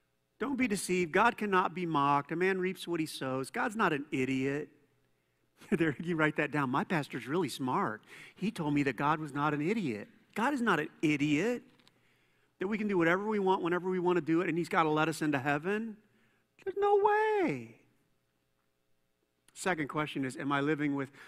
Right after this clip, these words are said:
a high view of my potential? God sees great stuff in you, and he'll call it out. He regularly, through the Bible, sees people, and he'll see them have more skills than they actually see in themselves. Moses,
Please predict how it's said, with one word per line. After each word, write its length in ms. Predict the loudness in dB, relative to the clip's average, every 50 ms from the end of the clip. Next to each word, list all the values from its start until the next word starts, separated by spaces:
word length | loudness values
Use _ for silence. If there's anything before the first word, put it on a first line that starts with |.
| -20 -12 -8
a 60 | -8 -8
high 420 | -6 -2 0 2 2 2 2 -2
view 580 | -4 -4 -4 -2 -2 0 0 0 -2 -2 -4 -6
of 140 | -10 -12 -8
my 180 | -4 -4 -4 -4
potential? 680 | -4 -8 -14 -8 -6 -6 -6 -6 -8 -10 -10 -10 -10 -12 -16 _ -20 _ _
God 220 | 0 0 0 0
sees 220 | -2 -4 -4 -4 -4
great 220 | -2 -2 -2 -2
stuff 320 | -4 -2 -2 -2 -2 -2 -4
in 100 | -6 -4
you, 200 | -6 -8 -10 -12 _ _ _ _ _ -10
and 80 | -6
he'll 120 | -6 -6 -6
call 300 | -4 -4 -2 -2 0 0
it 60 | 0
out. 260 | 0 0 0 -2 -6 -10 -20 -20 _ _ _ _ _
He 100 | _ -10
regularly, 560 | -2 2 2 2 4 2 0 2 2 2 0 0
through 140 | 0 -4
the 80 | -4 0
Bible, 320 | 2 4 4 4 2 -2
sees 300 | -6 -6 -6 -6 -6 -6
people, 440 | -8 -6 -6 -6 -4 -4 -4 -4 -4 -6 -14 -20 -20 -18 -4 -2
and 140 | 0 0
he'll 160 | 2 0 0 0
see 200 | 0 0 0 2
them 160 | 2 2 4
have 200 | 4 4 4 4
more 200 | 2 0 0 0
skills 320 | 0 -2 -2 0 0 0
than 100 | 2 2
they 100 | 2 2
actually 300 | 2 0 -2 -2 -6 -6
see 180 | -4 -2 0 0
in 80 | 2
themselves. 420 | 2 0 -4 -6 -6 -6 -6 -8 -10 _ _ _ -20 -20 -20 -16 _
Moses, 840 | 6 8 10 10 10 8 8 4 4 4 4 4 0 -4 -8 -10